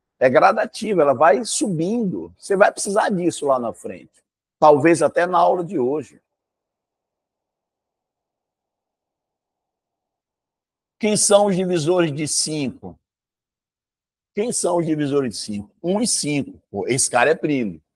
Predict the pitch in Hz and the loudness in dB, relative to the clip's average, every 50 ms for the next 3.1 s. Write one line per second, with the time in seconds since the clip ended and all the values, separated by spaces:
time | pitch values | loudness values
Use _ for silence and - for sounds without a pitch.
0 | _ _ _ _ _ _ _ _ _ _ _ _ _ _ _ _ _ _ _ _ | _ _ _ _ _ _ _ _ _ _ _ _ _ _ _ _ _ _ _ _
1 | - 104 123 131 - - 131 139 135 113 135 123 117 120 127 143 175 214 226 - | -2 0 0 0 0 -2 -2 0 2 4 4 4 4 4 2 0 0 -4 -10 -12
2 | - - 113 110 135 135 - 135 113 110 135 - - - - - 226 175 107 85 | -12 -8 -4 -2 -2 0 0 0 0 2 0 -2 -4 -6 -8 -8 -8 -8 -8 -12
3 | 80 | -14